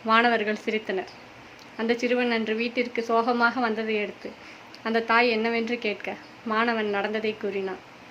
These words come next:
அந்த மகன் மீது அந்த தாய் கோபப்படவில்லை. "நீ குதிரை வண்டிக்காரனாக வேண்டும் என்று கூறியதில் தவறில்லை. நீ எப்படிப்பட்ட குதிரை வண்டிக்காரனாக வேண்டும் தெரியுமா? மகாபாரதத்தில் அர்ஜுனனுக்கு தேரோட்டினானே கிருஷ்ணன்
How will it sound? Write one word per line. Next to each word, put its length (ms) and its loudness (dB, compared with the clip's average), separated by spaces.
அந்த 220 2
மகன் 340 2
மீது 220 2
அந்த 140 0
தாய் 260 2
கோபப்படவில்லை. 800 0
"நீ 120 0
குதிரை 280 4
வண்டிக்காரனாக 680 2
வேண்டும் 340 0
என்று 300 -2
கூறியதில் 520 -2
தவறில்லை. 460 0
நீ 100 0
எப்படிப்பட்ட 540 0
குதிரை 300 0
வண்டிக்காரனாக 680 -2
வேண்டும் 340 -4
தெரியுமா? 460 -2
மகாபாரதத்தில் 840 2
அர்ஜுனனுக்கு 680 0
தேரோட்டினானே 720 2
கிருஷ்ணன் 420 -2